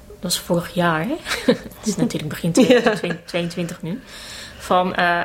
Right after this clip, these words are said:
Speaker 1: heeft iedereen wel door dat wij al twee jaar in covid zitten?
Speaker 2: Ja.
Speaker 1: En ik kreeg zoveel respons erop van, "Nee joh, twee jaar?"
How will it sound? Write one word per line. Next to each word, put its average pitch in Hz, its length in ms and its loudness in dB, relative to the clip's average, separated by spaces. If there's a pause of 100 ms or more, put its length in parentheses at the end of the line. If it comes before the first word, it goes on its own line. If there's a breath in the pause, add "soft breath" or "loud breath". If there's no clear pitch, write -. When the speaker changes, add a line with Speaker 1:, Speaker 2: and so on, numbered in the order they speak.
(140)
Speaker 1:
heeft 196 280 0
iedereen 208 460 0
wel 190 160 0
door 196 240 -2
dat 185 200 -2
wij 190 200 0
al 185 100 -4
twee 202 360 0
jaar 185 200 0
in 170 220 -2
covid 226 440 0
zitten? - 400 -10
Speaker 2:
Ja. 190 200 2 (600 loud breath)
Speaker 1:
En 190 120 2
ik 202 80 2
kreeg 220 260 -2
zoveel 262 680 0
respons - 600 -4
erop 160 200 -6
van, - 160 -14
"Nee 170 400 4
joh, 170 300 0
twee 294 360 2
jaar?" 539 500 0